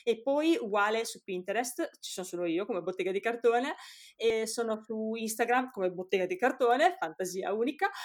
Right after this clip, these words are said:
e, <laughs> e ci sono anche come, anche su Facebook,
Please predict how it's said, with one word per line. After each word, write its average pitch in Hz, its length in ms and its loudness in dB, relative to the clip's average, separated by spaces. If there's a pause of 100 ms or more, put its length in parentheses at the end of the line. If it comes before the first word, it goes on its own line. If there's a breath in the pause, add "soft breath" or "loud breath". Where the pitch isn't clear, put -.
(200 loud breath)
e, 269 340 4
<laughs> 381 360 4
e 359 60 6
ci 339 120 2
sono 285 260 2
anche 254 420 2
come, 233 320 4
anche 240 260 2
su 247 160 -6
Facebook, 190 680 -6